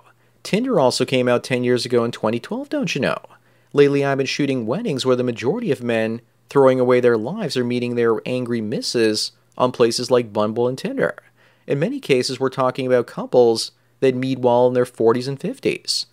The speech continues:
With regards to anger, it used to be something that was only unleashed behind closed doors by their parents or your significant other.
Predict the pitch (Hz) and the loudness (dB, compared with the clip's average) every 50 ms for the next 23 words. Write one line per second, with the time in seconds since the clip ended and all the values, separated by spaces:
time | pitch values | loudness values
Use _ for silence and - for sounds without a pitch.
0 | _ _ _ _ _ 131 139 139 143 139 135 139 139 139 139 - - 139 135 170 | _ _ _ _ _ 0 2 2 4 4 6 6 4 4 2 -2 -4 -4 -4 -4
1 | 240 269 - 135 127 127 127 - 131 131 123 - - 127 127 127 123 - - 127 | -4 0 2 4 4 2 2 -2 -4 -4 -4 -4 -6 -6 -6 -4 -4 -2 -2 -2
2 | 123 - - 127 123 123 123 120 123 120 120 120 120 120 117 113 113 117 180 254 | -2 -2 -2 -2 -2 -2 0 0 0 0 0 0 -2 -2 -2 -4 -4 -6 -6 -6
3 | 247 123 117 - - - _ _ _ _ _ _ _ 127 117 127 127 123 127 127 | -6 -4 -4 -6 -6 -8 _ _ _ _ _ _ _ 0 0 2 0 0 -2 -2
4 | - 135 127 127 123 113 101 139 156 214 - 143 - - - 117 117 117 117 120 | 2 4 4 4 4 2 0 0 0 0 0 -4 -4 -2 0 0 0 0 0 -2
5 | 120 113 - - 175 247 233 143 120 117 117 - - - _ _ _ _ - 127 | -4 -4 -6 -8 -8 -6 -4 -2 -2 -2 -4 -4 -8 -8 _ _ _ _ -2 0
6 | 131 135 127 - - 127 123 117 - 127 123 139 151 202 254 - - - - | 0 2 0 -2 -4 -4 -6 -4 -4 -4 -6 -6 -8 -6 -4 -4 -4 -4 -6